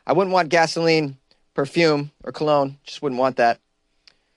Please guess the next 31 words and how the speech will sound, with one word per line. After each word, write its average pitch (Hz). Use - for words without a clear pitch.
Uh, -
this 139
perfume 131
was 113
named 117
Frites -
'cause 107
they 110
wanna 104
make 98
it -
sound 90
real 90
French, -
you 101
know, 95
'cause 110
the -
French, -
they, 92
they 107
make 110
good 117
perfume, 131
from 101
my 101
understanding, 95
right? 120
Frites -
by -
Idaho. 107